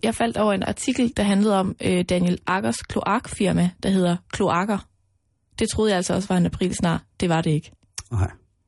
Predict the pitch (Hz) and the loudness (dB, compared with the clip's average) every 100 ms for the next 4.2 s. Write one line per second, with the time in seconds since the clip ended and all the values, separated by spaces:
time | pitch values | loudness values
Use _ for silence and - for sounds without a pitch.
0 | _ _ - - - - - 98 101 117 | _ _ -20 -16 -14 -12 -4 0 2 0
1 | 107 - 104 104 - 107 104 95 - 95 | 0 0 0 0 0 0 2 0 0 -2
2 | - 92 95 - 113 113 107 101 95 98 | 0 0 0 -2 0 2 2 2 2 0
3 | - 98 95 92 95 117 - 92 95 92 | 0 -2 0 0 0 0 -2 -2 0 0
4 | 78 98 | 0 0